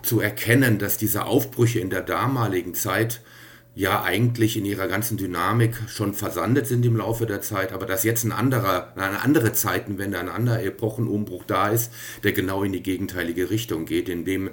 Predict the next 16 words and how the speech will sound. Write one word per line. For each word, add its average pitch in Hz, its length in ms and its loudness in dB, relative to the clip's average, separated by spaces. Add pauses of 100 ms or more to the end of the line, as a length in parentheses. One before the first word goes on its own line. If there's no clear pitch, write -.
(280)
es - 160 2
wieder 104 200 0
ein 92 160 -2
Übermaß 101 580 2
an 92 160 -6
Gewalt 90 460 -2
gibt 117 300 0
und 107 220 0
eben 95 180 -4
Freiheiten 98 840 0
und 87 180 -8 (160)
Dynamiken, 104 640 0
kulturelle 104 480 -2
Dynamiken, 98 560 0
die 92 120 -6
damals 104 460 0